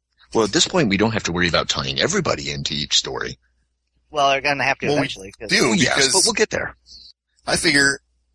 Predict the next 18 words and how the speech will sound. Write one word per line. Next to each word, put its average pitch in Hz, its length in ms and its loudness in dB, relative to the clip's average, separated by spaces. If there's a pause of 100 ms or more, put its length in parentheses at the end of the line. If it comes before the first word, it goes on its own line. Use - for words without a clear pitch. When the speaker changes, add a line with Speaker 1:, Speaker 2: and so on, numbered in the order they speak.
(140)
Speaker 3:
Chris, 180 220 2
Speaker 2:
While 185 240 4
Speaker 3:
Chris 240 260 2
Speaker 2:
traveling 359 300 2
to 370 80 0
Boston 202 520 2
Speaker 3:
<laughs> 127 840 0 (2750)
Speaker 2:
to 160 160 -2
research 233 800 0 (540)
a 151 160 0
spell 165 800 2 (260)
from 143 240 -4
a 127 380 2 (520)
ancient 240 500 0 (460)
book 214 180 4 (220)
of 147 280 4 (100)
magical 185 960 -2
lore 147 680 0